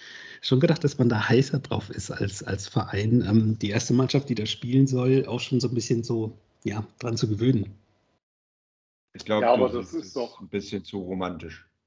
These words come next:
Speaker 3: Ja, glaube ich auch, dass doch für Profis, also sorry, das ist doch relativ egal.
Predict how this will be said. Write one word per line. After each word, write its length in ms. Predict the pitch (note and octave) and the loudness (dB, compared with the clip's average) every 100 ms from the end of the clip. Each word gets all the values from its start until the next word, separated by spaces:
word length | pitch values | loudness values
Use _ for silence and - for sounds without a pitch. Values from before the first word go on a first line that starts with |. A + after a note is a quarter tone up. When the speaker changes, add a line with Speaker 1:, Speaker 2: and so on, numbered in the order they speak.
| _ _ _ _ - | _ _ _ _ 0
Speaker 3:
Ja, 160 | B2+ | 2
glaube 340 | B2+ C#3+ B2+ A#2 | 2 0 0 -2
ich 140 | B2 | -8
auch, 220 | A#2+ B2 | -8 -8
dass 160 | - B2 | -8 -12
doch 120 | C3+ | -12
für 120 | - | -10
Profis, 380 | A#2+ A#2+ A2+ D3+ - | -10 -10 -8 -10 -10
also 300 | C#3+ B2 A2+ | -12 -10 -10
sorry, 300 | - A#2+ B2+ | -6 -4 -4
das 140 | G#2+ | -6
ist 60 | - | -14
doch 140 | B2 | -10
relativ 400 | A#2 A#2+ A#2+ - | -4 -4 -4 -12
egal. 500 | A2 - G2 B2+ A#2+ | -14 -12 -10 -10 -10